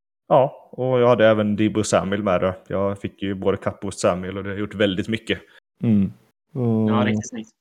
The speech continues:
Speaker 2: Kyler Murray har ju, som sagt, han var ju också, eh, som vi nämnde, han var ju Q B fyra i år.
Speaker 1: Ja, jag hade Cook och Mattison också hade jag ju, så att, eh, det har ju också genererat en hel del poäng.
Speaker 2: Mm. Och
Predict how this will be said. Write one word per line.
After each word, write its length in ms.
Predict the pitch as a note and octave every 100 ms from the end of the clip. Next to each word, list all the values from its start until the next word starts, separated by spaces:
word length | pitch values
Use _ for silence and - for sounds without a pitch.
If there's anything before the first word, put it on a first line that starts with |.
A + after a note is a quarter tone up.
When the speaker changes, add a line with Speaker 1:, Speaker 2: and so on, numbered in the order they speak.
| _ _ _ - -
Speaker 2:
Kyler 180 | B2 A#2+
Murray 300 | A#2 G#2+ A2
har 120 | A2+
ju, 240 | A2 G#2+
som 160 | A2+ G#2
sagt, 140 | F#2
han 180 | G#2+ G#2+
var 100 | G#2+
ju 100 | A2
också, 220 | G#2+ -
eh, 260 | A2 A2 G#2+
som 140 | A#2
vi 60 | A2+
nämnde, 240 | A2 G#2
han 260 | G#2 G#2+ A2
var 100 | A2
ju 160 | A2
Q 160 | G#2 A#2
B 100 | G#2
fyra 340 | - G#2+ G2+
i 40 | A2
år. 140 | A2 - - - _ _ _ _ -
Speaker 1:
Ja, 300 | B2 G#2 C3
jag 60 |
hade 280 | B2 A#2+ A#2 - _ _ -
Cook 300 | C#3+ - -
och 220 | A#2+ -
Mattison 520 | - A2 - - A2+ G#2
också 180 | -
hade 160 | G#2 F#2+
jag 100 | F#2+
ju, 60 | F#2
så 160 | -
att, 180 | G2 -
eh, 200 | F2+ F#2+ -
det 120 | G2
har 80 | G#2
ju 60 | F#2+
också 320 | F#2 - - - _ -
genererat 520 | G2+ G#2+ G#2+ G2 -
en 60 |
hel 160 | G2+ G2
del 120 | F#2+
poäng. 340 | F#2 F#2 F#2 - _ _ _ _ B2
Speaker 2:
Mm. 200 | G2+ - _ _ _ -
Och 640 | C3 C3 C3 C3 B2+ A#2+